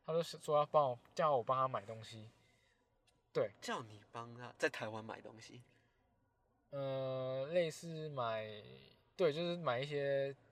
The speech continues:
Speaker 1: 商-，商品啊，然后寄去香港那里。
Speaker 2: 买一些商品，嗯，
Speaker 1: 那时候买了，
Speaker 2: 然后？
Speaker 1: 可能帮他买了手机吧。
Speaker 2: 嗯。
Speaker 1: 然后还买一些点数。因为
Speaker 2: 他先给你钱了？
Speaker 1: 他，我实质上是我已经有收到钱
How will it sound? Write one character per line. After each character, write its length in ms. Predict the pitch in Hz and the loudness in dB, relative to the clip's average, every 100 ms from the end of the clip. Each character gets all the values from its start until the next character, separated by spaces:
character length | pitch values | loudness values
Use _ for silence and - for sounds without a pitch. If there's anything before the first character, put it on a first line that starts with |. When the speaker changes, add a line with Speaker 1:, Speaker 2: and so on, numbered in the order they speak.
| _ _ - | _ _ -18
Speaker 1:
商-， 360 | - 139 139 - - | -4 -2 -2 -12 -10
商 260 | - 143 | -2 0
品 220 | 147 120 95 | 0 -8 -8
啊， 160 | - - _ _ | -18 -18 _ _
然 120 | - 135 | 0 2
后 100 | 151 - | 0 -4
寄 160 | - 147 | -8 -6
去 180 | 156 - | -8 -10
香 340 | - - 139 | -10 -6 -4
港 100 | 127 113 | -4 -6
那 120 | 117 104 | -8 -10
里。 60 | - _ _ _ _ _ - | -14 _ _ _ _ _ -16
Speaker 2:
买 260 | 135 113 | -14 -14
一 40 | 143 | -16
些 180 | 185 | -18
商 200 | 180 175 170 | -16 -14 -14
品， 140 | 127 117 | -16 -12
嗯， 440 | 135 117 113 110 107 | -8 -4 -4 -6 0
Speaker 1:
那 80 | 190 | 8
时 100 | 180 | 12
候 140 | 196 | 12
买 180 | 185 143 | 12 10
了， 100 | 143 | 12
Speaker 2:
然 160 | 143 143 | 12 10
后？ 60 | |
Speaker 1:
可 140 | - 135 | 8 0
能 100 | 131 | 4
帮 100 | 151 | 4
他 80 | |
买 180 | 156 127 | 4 0
了 80 | 117 | 0
手 200 | - 107 | -4 -6
机 220 | 107 113 | -8 -10
吧。 220 | 110 101 - _ _ _ _ _ _ _ _ - | -10 -10 -16 _ _ _ _ _ _ _ _ -6
Speaker 2:
嗯。 220 | 139 107 101 - _ _ | -4 -4 -8 -18 _ _
Speaker 1:
然 120 | 123 | -6
后 100 | 143 | 2
还 100 | 156 | 4
买 200 | 143 123 | 4 4
一 40 | 135 | 0
些 140 | 143 | -2
点 180 | 139 120 - | -2 -8 -6
数。 220 | 127 117 _ _ _ _ _ _ - | -8 -8 _ _ _ _ _ _ -2
因 80 | 175 | 4
为 60 | 220 | 6
Speaker 2:
他 40 | |
先 140 | 175 | 6
给 140 | 160 131 | 4 0
你 100 | 120 | 0
钱 200 | - - | -6 -12
了？ 100 | - - - | -16 -10 6
Speaker 1:
他， 220 | 233 233 | 8 8
我 140 | 156 127 | 4 -2
实 140 | 156 | -2
质 100 | 165 | 0
上 180 | 185 175 | 2 2
是 80 | 170 | 0
我 220 | 139 123 | 2 0
已 40 | |
经 60 | 127 | -2
有 80 | 113 | -6
收 200 | - 123 | 0 2
到 100 | 120 | 2
钱 180 | 127 | -2